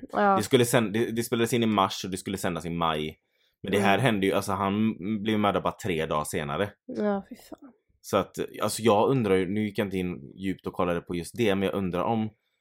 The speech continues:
Speaker 2: om de, om showen typ tog en paus eller om de bara fortsatte och inte sände det avsnittet.
Speaker 1: Ja, undrar om de liksom, eh,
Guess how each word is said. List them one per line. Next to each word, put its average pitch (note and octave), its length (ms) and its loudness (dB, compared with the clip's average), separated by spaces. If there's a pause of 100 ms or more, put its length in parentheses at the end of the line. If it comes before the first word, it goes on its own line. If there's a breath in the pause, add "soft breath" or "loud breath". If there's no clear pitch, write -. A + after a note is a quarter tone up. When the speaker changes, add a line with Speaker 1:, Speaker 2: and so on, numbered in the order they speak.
(160)
Speaker 2:
om G#2 220 -2
de, G2 180 0
om F#2+ 200 -2
showen F2 300 -2
typ - 240 -14
tog E2+ 120 -4
en D#2+ 80 -6
paus C#3 520 6
eller G#2 160 2
om F#2 80 0
de F#2 80 -2
bara E2 120 2
fortsatte F2+ 440 -8
och F2 100 -2
inte F2 180 -6
sände D#2 280 -6
det D#2+ 80 -2
avsnittet. D2+ 380 -8
Speaker 1:
Ja, C4 260 12
undrar G#3+ 180 8
om G#3+ 80 2
de A3+ 140 6
liksom, A#3 380 4
eh, G#3+ 560 6